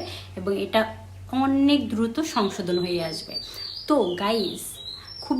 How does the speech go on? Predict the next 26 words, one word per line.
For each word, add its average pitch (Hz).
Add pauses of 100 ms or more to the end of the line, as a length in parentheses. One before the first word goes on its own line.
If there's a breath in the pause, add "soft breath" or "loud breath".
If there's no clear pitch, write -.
বেশি 294 (120)
দেরি 233
না 269 (100)
করে 277 (180)
অবশ্যই 214
হচ্ছে 247 (400)
সার্টিফিকেটগুলো 214 (120)
সংশোধন 214
করে 226
ফেলেন 240 (100)
এবং 190 (120)
আপনাদের 233
যদি 254
আরও 208
কোনো 226 (100)
কোশ্চেন 233 (100)
থাকে 208 (420 loud breath)
সেই 254
কোশ্চেনের 285 (160)
রিপ্লাই 220
দেওয়ার 220
জন্য 220
কিন্তু 226
আমি 240 (100)
বসে 220 (120)
আছি। -